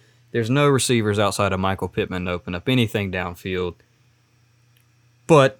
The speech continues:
you still land on the weekly weenies. I'm sorry. I love you, but you suck.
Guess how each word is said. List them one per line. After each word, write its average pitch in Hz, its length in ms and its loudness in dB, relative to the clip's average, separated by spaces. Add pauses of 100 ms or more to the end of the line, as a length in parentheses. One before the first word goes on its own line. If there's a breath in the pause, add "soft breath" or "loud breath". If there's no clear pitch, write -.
you 113 140 -2
still 120 260 2
land 110 240 2
on 107 60 0
the 104 80 0
weekly 104 320 0
weenies. 98 540 -4
I'm 101 140 -4
sorry. 117 560 2 (100)
I 107 80 -2
love 107 260 2
you, 104 240 -2 (120)
but 98 160 -4
you 98 60 -6
suck. - 380 -10